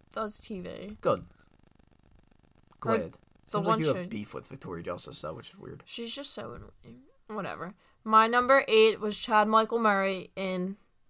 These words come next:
Speaker 1: The
Speaker 2: One
Speaker 1: Cinderella Story.
Speaker 2: I was gonna say Montreal. I
Speaker 1: Well,
Speaker 2: guess
Speaker 1: no,
Speaker 2: not.
Speaker 1: 'cause I didn't watch that until later in life. But Chad Michael Murray in Cinderella Story with Hilary Duff.
Speaker 2: Never
Speaker 1: Austin
Speaker 2: seen it.
Speaker 1: Ames. So good. Love of my life.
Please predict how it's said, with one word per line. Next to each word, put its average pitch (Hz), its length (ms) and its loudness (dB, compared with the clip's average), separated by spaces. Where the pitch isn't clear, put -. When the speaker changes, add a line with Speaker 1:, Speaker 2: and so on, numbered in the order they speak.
Speaker 1:
The 196 80 -10
Speaker 2:
One - 20 -6
Speaker 1:
Cinderella 175 540 -2
Story. 139 480 -12
Speaker 2:
I 95 140 -6
was - 120 -8
gonna 127 160 -2
say 120 100 6
Montreal. 123 400 -8
I - 120 -8
Speaker 1:
Well, 202 120 -2
Speaker 2:
guess 208 60 0
Speaker 1:
no, 226 100 4
Speaker 2:
not. 208 100 4
Speaker 1:
'cause 208 120 -6
I 202 40 0
didn't 180 140 -2
watch 175 220 0
that 170 100 -8
until 165 420 -8
later 160 420 -8
in 170 100 -14
life. 143 240 -10
But 202 360 8
Chad 214 260 2
Michael 202 260 2
Murray 185 380 2
in 180 220 -4
Cinderella 175 500 0
Story 170 300 -4
with 156 260 -6
Hilary 180 360 -2
Duff. 139 420 -2
Speaker 2:
Never 135 140 0
Speaker 1:
Austin 196 240 0
Speaker 2:
seen 180 100 -2
it. 175 40 -2
Speaker 1:
Ames. 170 300 -8
So - 580 4
good. 180 400 2
Love 190 520 -2
of 208 80 -2
my 190 200 2
life. 170 400 -8